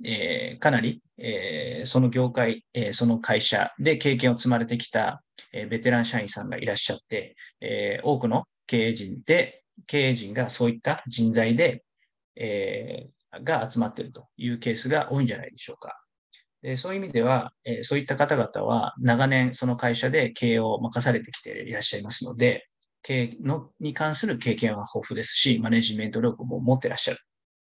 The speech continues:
えー、一方で足りないのは、グローバルでどうやって、えー、その企業を伸ばしていくのか、どうやったらばグローバル人材をマネジメントしていけるのか、えー、どうやったらばグローバルに、えー、発展していけるのかっていうことを担っていく人材。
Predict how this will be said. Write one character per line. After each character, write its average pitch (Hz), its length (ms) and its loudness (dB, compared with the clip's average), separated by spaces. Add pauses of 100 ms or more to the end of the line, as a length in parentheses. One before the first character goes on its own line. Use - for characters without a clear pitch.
(440)
え 123 100 -4
ー、 - 20 0
一 131 160 -4
方 - 120 -2
で 131 100 0
足 151 140 -4
り 170 80 0
な 180 100 4
い 151 60 2
の 123 100 4
は、 127 280 4
グ 143 80 0
ロ 202 140 4
ー - 40 -2
バ 185 120 4
ル 170 120 0
で 202 180 4
ど 131 140 2
う 143 60 6
や 123 80 4
っ 123 80 -8
て、 175 340 2
え - 320 -2
ー、 - 20 -6
そ - 140 -2
の 113 60 4
企 117 220 4
業 113 220 0
を 175 120 4
伸 214 100 4
ば 226 120 2
し - 100 -4
て 208 80 -10
い - 40 -12
く - 80 -8
の - 100 -10
か、 - 180 -20 (260)
ど 147 160 -6
う 190 40 -4
や 180 80 -2
っ - 80 -14
た 196 100 0
ら 190 80 2
ば 143 200 -2
グ - 120 -2
ロ 120 120 6
ー - 20 2
バ 123 120 4
ル 117 120 0
人 120 200 4
材 113 240 -4
を 170 260 0
マ 117 160 2
ネ 120 120 6
ジ 113 100 -2
メ 113 100 0
ン 110 40 -10
ト 101 100 -10
し - 80 -6
て 113 80 -4
い 104 60 -6
け 113 80 -4
る 95 80 -4
の - 40 -16
か、 - 220 -20 (580)
え 123 140 -4
ー、 123 40 -4
ど 160 80 0
う - 20 -2
や 175 60 0
っ 175 60 -6
た 170 120 0
ら 165 80 2
ば 185 220 4
グ 131 120 -2
ロ 139 120 2
ー - 20 -2
バ 127 100 4
ル 127 120 2
に、 160 300 -4 (100)
え 113 320 -8
ー、 - 40 -10
発 - 220 -10
展 113 140 -6
し - 60 -12
て - 100 -10
い - 20 -8
け 113 80 -10
る 101 60 -10
の 98 60 -12
か - 120 -20
っ - 100 -20
て 156 80 -12
い - 20 -12
う - 40 -12
こ 175 100 -8
と 175 140 0
を 131 60 4
担 113 240 4
っ 127 80 -8
て - 100 -12
い 120 60 -12
く - 100 -16
人 - 180 -12
材。 131 280 -10